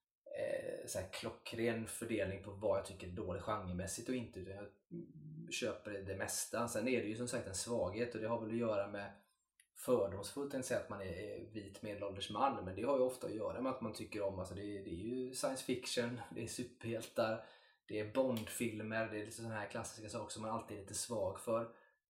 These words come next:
Ehm, samtidigt så finns det ju mängder av andra saker såklart också. Sen får man också tillägga att det finns ju också regissörer man har som är, är favoriter hos en. Ehm, jag tänker ju oftast mer på favorit, kanske cinematografer då, i, i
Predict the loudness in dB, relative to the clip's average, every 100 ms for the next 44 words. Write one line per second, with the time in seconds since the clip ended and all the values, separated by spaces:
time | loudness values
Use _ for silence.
0 | -8 -6 -4 -6 -8 -12 -14 -14 -12 -2
1 | -2 -2 -8 -4 -4 -4 -8 -8 -8 -8
2 | -8 -6 -8 -6 -4 -2 -4 -6 -10 -8
3 | -8 -8 -12 -12 -12 -12 0 2 4 2
4 | -2 2 4 4 0 -4 -2 -6 -6 -6
5 | -4 -6 -6 -6 -6 -6 -2 -2 -2 0
6 | 0 -2 -4 -6 -6 -6 -6 -8 -20 -20
7 | _ _ -2 -2 4 4 4 0 -2 -6
8 | -4 -2 0 -2 -2 -6 -8 -10 -10 -8
9 | -10 -10 -12 -4 2 4 4 2 4 2
10 | 2 -2 -2 -2 -2 -2 -6 -2 -2 0
11 | -6 -8 -10 -6 -4 -2 -2 -2 -6 -6
12 | -4 -4 -6 -8 -12 -12 -4 2 2 2
13 | 4 4 4 0 -2 -4 -4 -6